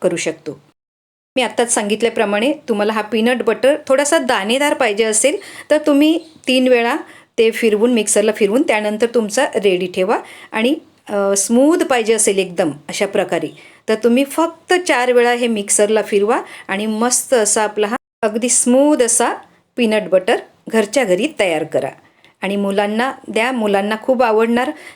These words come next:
दिवसाला तुम्ही एक दोन चमचा दिला त्यांना, तरी फक्त असं चमच्याने सुद्धा ते पीनट बटर खातात, म्हणजे चपातीला वगैरे लावायची गरज नाही, एवढा तो टेस्टी आणि मुलांना खूप आवडतो. तर नक्की तुम्ही ट्राय करा. मुलांच्या टिफिनसाठी सुद्धा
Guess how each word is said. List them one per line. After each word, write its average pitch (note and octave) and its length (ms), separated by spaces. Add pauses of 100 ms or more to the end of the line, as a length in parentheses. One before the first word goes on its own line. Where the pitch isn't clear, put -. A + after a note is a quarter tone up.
(200)
दिवसाला A#3 400
तुम्ही A#3+ 320
एक A3+ 240
दोन C4 180
चमचा A3 380
दिला G#3+ 280
त्यांना, A3 340 (340)
तरी A3+ 180 (220)
फक्त - 480
असं D4+ 280
चमच्याने D4 460
सुद्धा C4+ 380
ते C#4+ 220
पीनट A#3 360
बटर A3 300
खातात, A#3 300 (200)
म्हणजे G#3+ 180
चपातीला A3+ 540
वगैरे A#3 320 (280)
लावायची A#3 360
गरज G#3 280
नाही, G3+ 200
एवढा G#3+ 280 (100)
तो C4 60
टेस्टी A3+ 460
आणि G#3+ 140
मुलांना G#3 480
खूप G#3 180
आवडतो. F#3 500 (280)
तर G3 60
नक्की G3+ 320
तुम्ही D4 240
ट्राय G#3 320
करा. F#3+ 300 (920)
मुलांच्या A3 420
टिफिनसाठी A3+ 640
सुद्धा G#3+ 320